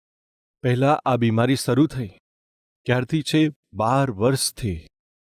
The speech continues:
શું કર્યું? ઘણા બધા વૈદો પાસે ગઈ. ત્યાર પછી ઘણી બધી દવા કરી. પછી શું થયું? બાર વર્ષથી હું ઘણા વૈદોને બતાવ્યું, પરંતુ સાજી ના થઈ.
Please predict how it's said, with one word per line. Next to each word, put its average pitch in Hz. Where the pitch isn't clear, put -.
શું 170
કર્યું? 147
ઘણા 160
બધા 160
વૈદો 120
પાસે 156
ગઈ. 120
ત્યાર 123
પછી 156
ઘણી 127
બધી 156
દવા 139
કરી. 131
પછી 131
શું 147
થયું? 143
બાર 151
વર્ષથી 139
હું 117
ઘણા 185
વૈદોને 147
બતાવ્યું, 151
પરંતુ 170
સાજી 120
ના 123
થઈ. 101